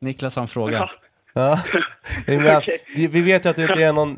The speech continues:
Speaker 3: hudläkare här, men du brukar ju ha så här svaren på allt. Eller vi
Speaker 2: Ja.
Speaker 3: tycker det i alla fall. Och,
Speaker 2: <laughs> Okej, kanske.
Speaker 3: och jag har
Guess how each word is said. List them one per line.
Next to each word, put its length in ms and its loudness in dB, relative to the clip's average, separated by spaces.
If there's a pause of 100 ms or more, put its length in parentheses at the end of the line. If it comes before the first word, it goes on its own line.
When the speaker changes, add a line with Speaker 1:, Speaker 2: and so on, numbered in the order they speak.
(120)
Speaker 3:
hudläkare 800 0
här, 160 -2
men 400 -4
du 80 -4
brukar 320 -2
ju 160 0
ha 220 2
så 120 -4
här 180 -6 (180)
svaren 380 2
på 80 2
allt. 240 0 (340)
Eller 300 2 (400)
vi 140 -8
Speaker 2:
Ja. 60 2
Speaker 3:
tycker 280 -2
det 60 0
i 40 2
alla 120 0
fall. 200 -6 (520)
Och, 120 6
Speaker 2:
<laughs> 80 4
Okej, 380 0
kanske. 240 -4
Speaker 3:
och 180 4 (100)
jag 200 2
har 280 2